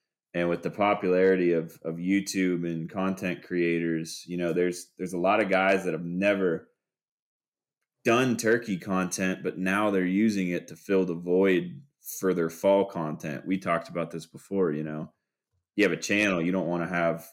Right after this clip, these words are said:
months and months with no content. And it seems like some of these folks are using this turkey season and picking it up. And although they can, you know, they can use it just like we can,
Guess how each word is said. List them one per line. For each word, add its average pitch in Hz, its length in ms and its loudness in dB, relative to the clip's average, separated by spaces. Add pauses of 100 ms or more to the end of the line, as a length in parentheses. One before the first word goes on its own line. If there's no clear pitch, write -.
months 90 320 -2
and 82 80 -6
months 87 280 -4
with 82 80 -10
no 85 160 -4
content. 87 600 -4 (600)
And 82 480 -2 (280)
it 92 140 -2
seems 113 260 2
like 87 160 2
some 104 160 -2
of 101 80 0
these 87 180 0
folks 95 360 2
are 82 60 0
using 92 440 0
this 85 160 -6
turkey 98 340 0
season 90 680 -4 (320)
and 85 480 -2 (720)
picking 113 340 0
it 92 80 0
up. 101 320 2
And 90 140 -2
although 107 320 4
they 101 160 2
can, 82 300 -8 (260)
you 147 120 -2
know, 78 180 -4
they 92 100 -2
can 82 180 -10
use 107 240 0
it 90 140 -4
just 92 200 -6
like 80 120 -6 (260)
we 90 160 0
can, 82 460 -6